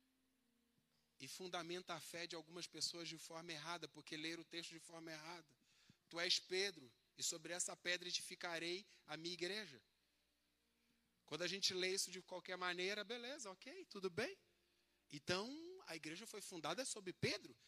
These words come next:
Então vamos pra Basílica de São Pedro? <laughs> Hã? Não. Tu é Petros. Você é uma pequena pedra.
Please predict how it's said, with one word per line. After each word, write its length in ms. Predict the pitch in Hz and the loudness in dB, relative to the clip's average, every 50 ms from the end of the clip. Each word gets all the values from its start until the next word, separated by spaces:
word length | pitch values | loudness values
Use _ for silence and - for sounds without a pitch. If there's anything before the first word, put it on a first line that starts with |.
| - - - - | -20 -20 -20 -18
Então 240 | 123 123 - 143 156 | -16 -12 -8 -8 -6
vamos 160 | 165 185 196 | -6 -6 -4
pra 120 | - 202 190 | -4 0 2
Basílica 580 | 175 165 147 127 - 175 247 302 302 262 220 | 4 4 4 4 2 0 0 -2 -4 -4 0
de 80 | 170 - | 2 2
São 140 | - 147 131 | 0 0 -2
Pedro? 380 | - 196 294 453 381 - 127 - - - - _ _ _ _ _ - | -2 -2 -2 -2 -4 -10 -14 -18 -20 -20 -20 _ _ _ _ _ -16
<laughs> 320 | - - - - - - - _ - - - _ _ _ _ _ _ _ _ _ _ _ _ _ _ _ _ _ _ - | -14 -14 -14 -16 -20 -20 -20 _ -20 -20 -20 _ _ _ _ _ _ _ _ _ _ _ _ _ _ _ _ _ _ 2
Hã? 260 | 170 220 269 370 453 - _ _ _ _ _ _ _ _ _ _ _ _ _ _ _ _ _ _ _ _ _ - | 2 2 2 2 -2 -8 _ _ _ _ _ _ _ _ _ _ _ _ _ _ _ _ _ _ _ _ _ -10
Não. 380 | 147 156 147 139 131 117 - - _ _ _ _ - - _ _ _ _ _ - | -8 -6 -6 -6 -8 -10 -12 -18 _ _ _ _ -20 -20 _ _ _ _ _ -8
Tu 140 | - 160 156 | -6 -4 -4
é 40 | |
Petros. 680 | 151 - - 156 147 - - - 110 92 - - - - _ _ _ _ _ _ _ _ _ _ _ _ _ _ - | -4 -2 -2 -2 -2 -4 -6 -12 -10 -8 -8 -8 -8 -12 _ _ _ _ _ _ _ _ _ _ _ _ _ _ -4
Você 220 | 131 - - - | 0 2 2 2
é 40 | 160 | 2
uma 120 | 160 160 | -2 -6
pequena 460 | 156 - 156 - - 175 170 165 156 143 | -6 -6 -6 -4 -2 -2 -2 -2 -4 -6
pedra. 460 | - - 139 131 117 113 107 98 | -4 -4 -4 -4 -4 -6 -10 -14